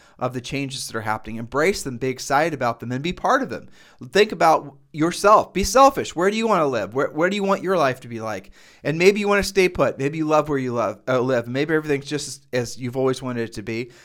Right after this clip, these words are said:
Or maybe not. You need to make those decisions because the opportunities that are gonna be happening in real estate, but also in the, um,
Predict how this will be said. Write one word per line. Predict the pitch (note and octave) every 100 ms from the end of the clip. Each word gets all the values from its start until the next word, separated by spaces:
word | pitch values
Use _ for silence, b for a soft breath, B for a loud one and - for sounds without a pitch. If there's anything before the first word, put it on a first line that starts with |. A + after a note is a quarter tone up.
| B B
Or | - D#3+
maybe | E3+ F3
not. | E3 D#3+ A#2+ -
You | B2+ D#3 A3+
need | G#3+ G3+
to | D3+
make | C#3+ C#3+
those | C3+
decisions | C3+ C3 D#3+ D#3 C3
because | A2+ A#2+ A#2+
the | B2
opportunities | C#3 D#3+ D#3 D3+ C3 A#2+
that | B2
are |
gonna | A#2 A2+
be | A2+ G2+ b b b
happening | D#3 E3+ D#3 B2+
in | A#2+
real | B2+ D3+
estate, | D3 C#3+ C3
but | C3
also | D3+ F#3+ C#3
in | A#2+
the, | A#2 A2+
um, | - A2 G#2